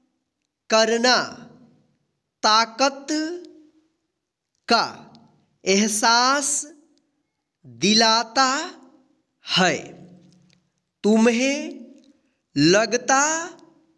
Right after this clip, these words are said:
है कि ऐसा करने से तुम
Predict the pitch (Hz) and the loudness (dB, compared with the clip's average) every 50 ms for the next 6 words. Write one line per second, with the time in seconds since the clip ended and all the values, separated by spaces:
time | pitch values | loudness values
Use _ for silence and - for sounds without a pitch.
0 | _ _ _ _ - - 185 196 180 147 117 98 - - - - - - _ _ | _ _ _ _ -4 0 0 0 0 0 -4 -8 -12 -18 -20 -20 -20 -20 _ _
1 | _ _ _ _ _ _ _ _ _ _ _ _ _ _ - 240 240 226 247 294 | _ _ _ _ _ _ _ _ _ _ _ _ _ _ 0 2 2 2 0 -2
2 | - - - - - - - - - _ _ _ _ _ _ _ _ 180 196 208 | -8 -12 -14 -16 -16 -18 -20 -20 -20 _ _ _ _ _ _ _ _ 2 2 4
3 | 220 226 233 - - 262 254 233 196 135 101 - - - _ _ _ _ _ _ | 4 4 2 0 0 -2 -6 -8 -8 -10 -12 -18 -20 -20 _ _ _ _ _ _
4 | _ _ _ _ _ _ _ _ _ _ _ _ _ _ _ - 208 220 226 233 | _ _ _ _ _ _ _ _ _ _ _ _ _ _ _ 0 2 2 2 2
5 | 240 240 247 262 269 277 285 294 302 302 302 311 330 - - - - - - _ | 0 2 2 2 2 2 0 -2 -4 -6 -8 -10 -12 -14 -18 -20 -20 -20 -20 _
6 | _ _ _ _ _ _ _ _ - - - - - - 240 190 139 113 92 87 | _ _ _ _ _ _ _ _ -2 0 0 0 0 -2 -4 -6 -6 -8 -12 -16
7 | - - - - _ _ _ _ _ _ _ _ _ _ _ _ _ _ _ _ | -20 -20 -20 -20 _ _ _ _ _ _ _ _ _ _ _ _ _ _ _ _
8 | _ _ _ _ _ - 240 269 277 | _ _ _ _ _ 0 0 2 2